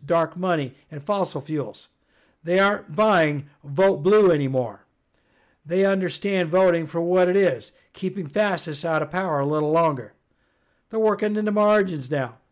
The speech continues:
They're working at the local level. They're building communities. A lot of them aren't trying to stop the worst ha-, worst of climate change anymore. They're focused on survival. They don't mean their own survival. They mean the survival of humanity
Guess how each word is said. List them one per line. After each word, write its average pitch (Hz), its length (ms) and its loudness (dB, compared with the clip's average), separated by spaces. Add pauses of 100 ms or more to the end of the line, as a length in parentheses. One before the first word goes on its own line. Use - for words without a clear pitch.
They're 175 80 -8
working 185 400 0
at 180 100 0
the 180 100 0
local 180 360 0
level. 180 540 0 (320)
They're 170 120 0
building 175 340 2
communities. 185 760 -4 (300)
A 135 40 -12
lot 190 240 2
of 202 80 4
them 165 140 2
aren't 165 240 -2
trying 175 220 0
to 165 80 -2
stop 190 320 -4
the 151 80 -10
worst 170 340 -2
ha-, 151 240 -4 (240)
worst 185 300 0
of 156 100 -6
climate 180 380 -4
change 147 340 -6
anymore. 135 500 -2 (200)
They're 226 80 -6
focused 170 400 -2
on 190 140 0
survival. 151 540 0 (920)
They 151 120 0
don't 233 240 2
mean 233 280 0
their 170 160 4
own 196 180 4
survival. 147 640 0 (160)
They 214 120 -2
mean 220 200 -2
the 196 60 -6
survival 196 520 0
of 170 100 0
humanity 180 680 -4